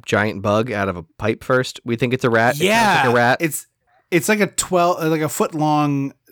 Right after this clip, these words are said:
Speaker 2: slime bug thing.
Speaker 1: I hate
Speaker 2: Uh,
Speaker 1: it.
Speaker 2: very gross. Yeah. Uh, and then we <laughs> smash cut to the next day, bright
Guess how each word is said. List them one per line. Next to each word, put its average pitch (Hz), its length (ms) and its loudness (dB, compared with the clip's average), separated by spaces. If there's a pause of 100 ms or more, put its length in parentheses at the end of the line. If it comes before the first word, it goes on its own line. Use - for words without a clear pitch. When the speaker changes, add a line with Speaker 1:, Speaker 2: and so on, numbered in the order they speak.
(220)
Speaker 2:
slime 143 560 0
bug 113 300 -6
thing. 107 340 -8
Speaker 1:
I 110 60 -2
hate 104 360 -4
Speaker 2:
Uh, 98 240 -4
Speaker 1:
it. 98 60 -12
Speaker 2:
very 156 300 4
gross. 107 540 -8
Yeah. 113 280 0 (580)
Uh, 120 380 2
and 147 140 -2
then 156 100 2
we 170 120 2
<laughs> - 0 -
smash 165 380 2
cut 190 220 2
to 165 60 0
the 156 60 0
next 147 260 -2
day, 139 240 2
bright 135 600 0